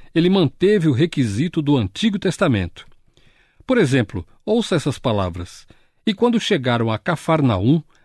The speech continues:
aqueles que cobravam o imposto sobre duas dracmas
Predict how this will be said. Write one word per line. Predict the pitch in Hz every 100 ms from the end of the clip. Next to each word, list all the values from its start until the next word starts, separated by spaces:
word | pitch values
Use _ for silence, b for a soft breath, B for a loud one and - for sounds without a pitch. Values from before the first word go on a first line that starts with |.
| b
aqueles | 120 190 196
que | - 180
cobravam | - 131 113 123 151 117 104
o | 104
imposto | 98 - 165 139 - 92
sobre | - 147 127 113
duas | 107 214 165 104
dracmas | 110 127 143 - 101 95 -